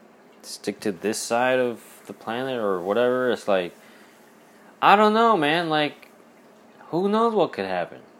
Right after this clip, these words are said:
But let's say if we take, for example, places that are trying to live in harmony with nature,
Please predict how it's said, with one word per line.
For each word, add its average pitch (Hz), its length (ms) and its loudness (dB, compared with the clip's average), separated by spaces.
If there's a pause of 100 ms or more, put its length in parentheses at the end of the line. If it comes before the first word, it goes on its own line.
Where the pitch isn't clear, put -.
(2750)
But 120 100 -2
let's 165 260 4
say 151 300 2
if 139 180 -4
we 139 120 -4
take, 127 380 -2
for 120 240 0
example, 107 640 -4
places 110 680 -6
that 101 260 0
are 95 160 0
trying 131 640 -4
to - 120 -10
live 104 220 0
in 98 120 -6
harmony 101 580 -6
with 87 380 -6
nature, 82 520 -10